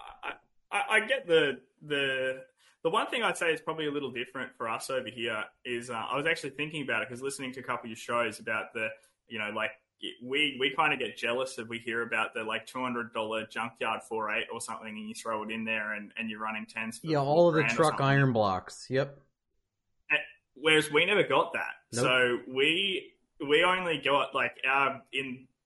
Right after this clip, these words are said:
Speaker 1: two thousand when L S came out, we got L S ones. They ran L S one for a while, then they made L S two.
Speaker 2: Yep.
Speaker 1: And then we ended up getting six liters. We got, like, L ninety-eights, L seventy-sixes,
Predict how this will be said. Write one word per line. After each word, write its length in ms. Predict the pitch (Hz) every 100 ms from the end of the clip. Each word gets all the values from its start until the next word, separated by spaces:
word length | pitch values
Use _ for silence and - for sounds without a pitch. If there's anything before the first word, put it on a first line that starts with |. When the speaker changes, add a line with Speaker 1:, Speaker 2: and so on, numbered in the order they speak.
| _ 139 -
Speaker 1:
two 160 | 156
thousand 420 | 143 127 139 123
when 140 | 117 113
L 160 | 117 117
S 140 | 120
came 260 | - 120 110
out, 140 | 110
we 80 | 127
got 180 | 127 127
L 140 | 123
S 160 | 117 113
ones. 400 | 107 104 117 -
They 120 | 120
ran 240 | 120 127
L 140 | 110 120
S 160 | 117
one 220 | - 117 120
for 180 | -
a 40 | 113
while, 440 | 113 110 110 110
then 160 | 113 120
they 100 | 117
made 220 | 117 110
L 160 | 95 107
S 160 | -
two. 420 | - 143 123 107 135 _ _ _
Speaker 2:
Yep. 120 | 117 120
Speaker 1:
And 140 | 120
then 240 | 127 127 123
we 120 | 131
ended 160 | 127 120
up 160 | 117
getting 220 | 135 120 113
six 320 | - 135 -
liters. 260 | 156 156
We 80 | 127
got, 120 | 117
like, 160 | 95 107 117
L 160 | 135
ninety-eights, 640 | 139 127 120 117 117 - -
L 200 | 120 117
seventy-sixes, 840 | - 127 117 107 - 127 - 196 233